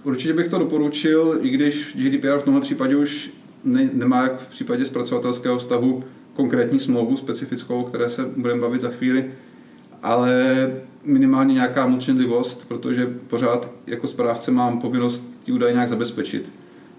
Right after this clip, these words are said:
Mám zabránit jejich úniku, takže upravit si to nějakou mlčenlivostí s tím technikem nebo s tím, kdo bude dělat tu správu toho systému, i když nebude zpracovatel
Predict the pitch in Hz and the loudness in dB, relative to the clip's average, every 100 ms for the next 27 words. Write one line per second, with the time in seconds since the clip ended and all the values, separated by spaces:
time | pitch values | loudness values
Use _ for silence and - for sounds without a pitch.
0 | - 113 117 120 120 120 127 120 117 113 | -4 0 2 2 2 2 0 -2 0 -2
1 | 117 123 123 - - - - - 127 120 | 0 -4 -4 -8 -18 -20 -10 -4 -2 0
2 | 127 113 - 127 123 120 117 120 - 120 | 0 0 -2 0 0 0 0 0 0 0
3 | 123 120 - 127 123 123 - - - - | 0 -4 -4 0 2 0 -4 -14 -20 -20
4 | - - 131 123 120 120 - - - - | -14 0 4 4 2 -6 -16 -20 -20 -20
5 | - - - - - - - - - - | -20 -20 -20 -20 -20 -20 -20 -20 -20 -20
6 | - 123 123 127 123 117 113 117 - 123 | -4 -4 2 2 2 0 0 -2 -2 0
7 | 117 120 120 120 120 - 131 120 117 113 | 0 0 2 2 2 0 -4 -4 0 0
8 | 117 120 123 123 120 117 117 110 120 - | 0 -2 -4 -4 0 2 0 -2 -2 -2
9 | 117 120 - 113 113 110 113 117 | -2 -2 -2 -2 -2 -2 0 -2